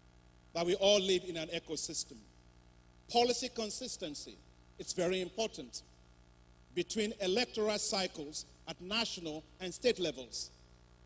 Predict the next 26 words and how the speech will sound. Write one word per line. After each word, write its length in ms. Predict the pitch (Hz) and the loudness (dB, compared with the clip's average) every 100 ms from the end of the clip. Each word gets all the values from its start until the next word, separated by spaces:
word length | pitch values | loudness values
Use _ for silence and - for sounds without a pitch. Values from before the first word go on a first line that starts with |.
| - - - - - - - - | -20 -20 -20 -20 -20 -20 -6 0
Governments 520 | 254 262 262 254 - | 2 4 2 -2 -4
change, 480 | - 269 214 151 123 - - - - - | -2 -2 -4 -10 -18 -20 -20 -20 -20 -8
but 200 | 208 220 | -4 2
businesses 640 | 311 233 202 - 180 175 - | 2 2 0 -2 -2 -6 -6
and 120 | 175 180 | -8 -6
investments 580 | 175 170 214 - 214 - 214 | -6 -4 -2 -2 -6 -8 -8
must 180 | 202 | -10
continue. 520 | - 208 - 254 180 113 - - - - - - - - - - - - | -10 -12 -10 -10 -10 -12 -16 -20 -20 -20 -20 -20 -20 -20 -20 -20 -16 -2
While 220 | 170 185 | 2 2
gains 380 | - 277 277 - | 4 2 2 -2
have 140 | 160 | -2
been 140 | 147 139 | -2 -4
made, 320 | 143 147 - - - - - | -4 -6 -10 -20 -20 -20 -4
more 240 | 170 185 | 2 4
still 320 | - 175 147 139 | 2 0 -2 -2
needs 360 | 131 - - - - - - - | -6 -6 -8 -12 -20 -20 -20 -6
to 100 | 190 | -2
be 80 | 170 | 0
done. 220 | 170 120 - - - - - - - - - - - - - - | -2 -4 -12 -20 -20 -20 -20 -20 -20 -20 -20 -20 -20 -20 -20 -8
Now, 160 | 254 254 | -2 2
let 140 | 302 | 4
me 100 | 311 | 4
shift 500 | - - - 254 - 208 | 0 -2 0 -2 -2 2
a 80 | |
little 200 | 180 196 | 4 6
bit 260 | 160 160 | 4 -2